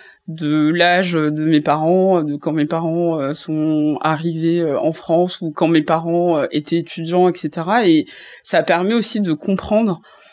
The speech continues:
à travers ça, en fait, une, un moment de l'histoire fort.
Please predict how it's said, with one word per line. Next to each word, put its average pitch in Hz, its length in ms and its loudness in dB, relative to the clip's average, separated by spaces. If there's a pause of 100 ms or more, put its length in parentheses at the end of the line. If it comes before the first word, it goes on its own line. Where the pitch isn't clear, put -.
(160)
à 185 100 4
travers 170 400 0
ça, 208 160 2
en 208 100 4
fait, - 360 -6
une, 156 280 -4
un 160 160 2
moment 165 360 4
de 180 100 0
l'histoire 170 500 -4
fort. - 380 -2